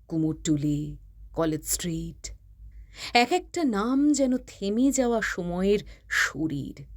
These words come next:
যেখানে প্রেম ছিল, হয়তো মৃত্যুও। কে যেন সিগারেট ফেলে হারিয়ে গেল ওই হ্যারিসন রোডের কোণে। আমি কুড়িয়ে নিই সেই পোড়া গন্ধ,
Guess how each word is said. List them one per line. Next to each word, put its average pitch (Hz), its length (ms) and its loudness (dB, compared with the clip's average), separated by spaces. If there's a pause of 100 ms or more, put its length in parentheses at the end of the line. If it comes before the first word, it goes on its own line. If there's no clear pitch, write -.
(760)
যেখানে 240 380 2
প্রেম 190 600 -2
ছিল, - 440 -6 (760)
হয়তো 262 340 2 (480)
মৃত্যুও। 160 920 -4 (840)
কে 339 120 2
যেন 349 280 4 (320)
সিগারেট 392 580 6
ফেলে 381 180 -2
হারিয়ে 254 460 -2
গেল 131 320 -8 (640)
ওই 349 160 12
হ্যারিসন 285 560 2
রোডের 196 300 -2
কোণে। 143 360 -6 (1300)
আমি 208 200 4
কুড়িয়ে 226 440 2
নিই 208 180 0
সেই 180 260 -2
পোড়া 170 500 -6
গন্ধ, - 720 -6